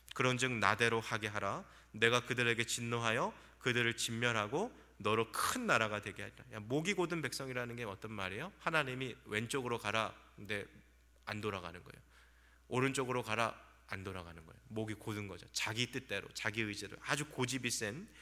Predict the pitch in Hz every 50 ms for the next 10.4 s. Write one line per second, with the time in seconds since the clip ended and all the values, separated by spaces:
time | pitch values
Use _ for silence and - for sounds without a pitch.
0 | - - - - - 95 98 104 117 113 110 101 95 - - - 95 95 95 -
1 | 98 95 131 143 147 143 - 165 147 120 104 - - 110 104 101 101 107 101 101
2 | 90 92 90 87 90 90 120 175 214 - - - - - - - - - 120 160
3 | 170 175 170 165 156 - 151 - 143 120 107 113 113 - 123 117 120 120 107 95
4 | 95 98 98 117 165 214 - - - - - - - - - 107 113 117 127 127
5 | - - - - 131 143 156 170 170 165 156 147 131 123 117 - - 165 147 104
6 | 95 98 - - - 139 135 156 160 185 160 110 98 104 127 170 226 254 285 285
7 | 269 254 247 233 226 220 175 123 107 117 139 143 127 117 110 110 131 165 151 98
8 | 87 - - - - - - 123 123 143 147 175 170 143 139 143 160 165 151 120
9 | 95 - - - - - 143 143 143 131 113 120 135 143 147 143 117 95 98 98
10 | 104 104 101 98 98 92 85 87